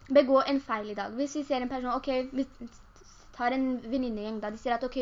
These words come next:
nå går vi og tar, eh, ringestikk. Hun ene gjør det,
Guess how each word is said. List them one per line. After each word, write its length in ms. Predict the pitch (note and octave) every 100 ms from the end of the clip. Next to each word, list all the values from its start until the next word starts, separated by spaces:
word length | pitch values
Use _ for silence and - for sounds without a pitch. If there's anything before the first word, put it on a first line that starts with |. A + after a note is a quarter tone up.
| A#3+
nå 120 | A#3+
går 140 | A#3 G#3+
vi 80 | G#3+
og 60 |
tar, 280 | A3 G#3+ G#3+
eh, 180 | A3+ A3
ringestikk. 480 | A3+ G3 - G#3 - - - - - - - - - - - -
Hun 160 | F4 F#4
ene 200 | E4 F4+
gjør 180 | D4
det, 80 | B3+